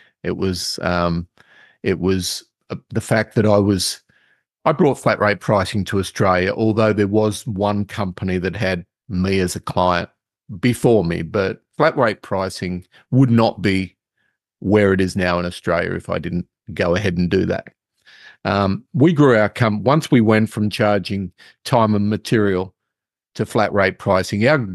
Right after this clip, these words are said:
business grew really fast. Like, we were doubling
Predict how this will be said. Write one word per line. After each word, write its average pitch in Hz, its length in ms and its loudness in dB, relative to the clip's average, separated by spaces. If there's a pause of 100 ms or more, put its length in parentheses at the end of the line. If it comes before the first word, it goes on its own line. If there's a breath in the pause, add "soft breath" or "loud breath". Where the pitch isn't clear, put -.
(220)
business 107 400 -2
grew 98 320 -2
really 95 360 0
fast. - 640 -8
Like, 101 280 -4
we 131 140 6
were 113 80 6
doubling 87 640 0